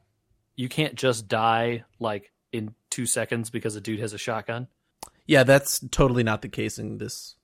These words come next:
Speaker 2: You, you can be gone the second you turn a corner and somebody has a shotgun out.
Speaker 1: Yeah. I,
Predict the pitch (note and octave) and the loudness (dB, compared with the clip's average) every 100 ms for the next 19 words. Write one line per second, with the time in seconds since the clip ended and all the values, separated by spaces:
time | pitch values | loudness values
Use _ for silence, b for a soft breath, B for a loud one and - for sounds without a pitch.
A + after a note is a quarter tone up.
0 | _ _ A#2+ A#2 C3 A#2+ B2 A2 G#2+ A2 | _ _ -4 -2 0 0 0 0 0 0
1 | G#2+ G#2 G2+ A2 A#2 A2+ G#2 G#2 G#2+ G#2+ | 0 -2 -2 -2 0 -2 -6 -4 -4 -4
2 | - G#2+ G#2 G2 G#2+ - - G#2+ - G#2 | -4 -2 -2 -4 -4 -6 -4 -4 -4 -6
3 | - F2 - G2+ F#2+ - _ _ _ _ | -8 -8 -8 -12 -14 -16 _ _ _ _
4 | _ _ _ _ - E2 C2+ - - | _ _ _ _ -12 -12 -12 -10 -6